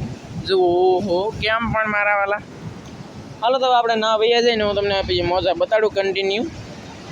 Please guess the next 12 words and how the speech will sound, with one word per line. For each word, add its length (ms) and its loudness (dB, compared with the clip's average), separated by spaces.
ઓ, 1300 6
વિશાળ 500 4
લહેરો, 400 6
કાં 240 0
મારા 200 4
વાલા, 240 4
વિશાળ 380 0
લહેરો, 360 2
બહુ 340 2
ભાઈ 160 4
મોજા 380 0
છે, 260 -2